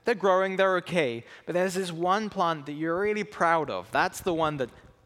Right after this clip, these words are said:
that, that's flourishing. This is what the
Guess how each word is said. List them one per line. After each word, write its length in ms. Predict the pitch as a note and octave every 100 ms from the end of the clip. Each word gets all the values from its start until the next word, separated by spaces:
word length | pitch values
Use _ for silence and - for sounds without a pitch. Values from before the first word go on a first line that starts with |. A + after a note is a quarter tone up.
| -
that, 220 | D3+ -
that's 220 | D#3 D3+
flourishing. 840 | - - G#3 G#3 G#3+ G#3+ G3+ C#3+ - - _ _ _ _ _ _ _ _ _ _ _ _ _ - -
This 220 | D#3+ A3+ C4+
is 140 | A#3
what 260 | G#3 E3 E3
the 240 | E3+